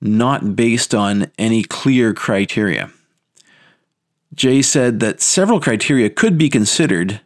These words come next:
in a, in a ban, logically. These would include limiting magazine capacity so that mass shooters couldn't,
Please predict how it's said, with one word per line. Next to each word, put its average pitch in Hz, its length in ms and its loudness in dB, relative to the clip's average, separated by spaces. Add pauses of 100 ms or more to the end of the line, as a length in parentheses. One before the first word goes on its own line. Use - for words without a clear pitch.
(340)
in 107 160 -2
a, 92 520 -4
in 101 120 -2
a 95 80 -2
ban, 101 680 -2 (160)
logically. 104 800 -4 (500)
These 104 240 0
would 101 160 2
include 98 680 0
limiting 101 480 0
magazine 95 580 0
capacity 113 720 -2
so 101 280 -2
that 85 280 -4
mass 92 420 -4
shooters 98 480 0
couldn't, 98 480 -4